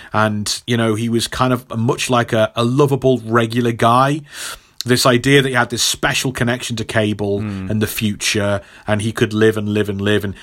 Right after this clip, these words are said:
Speaker 1: Cable even wondered if he was someone that he already knew from the future.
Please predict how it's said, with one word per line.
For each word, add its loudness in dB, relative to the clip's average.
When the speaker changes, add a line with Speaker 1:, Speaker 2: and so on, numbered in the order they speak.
Speaker 1:
Cable 2
even -2
wondered 2
if -6
he -2
was 0
someone 0
that -4
he 0
already 2
knew 0
from -6
the -2
future. -6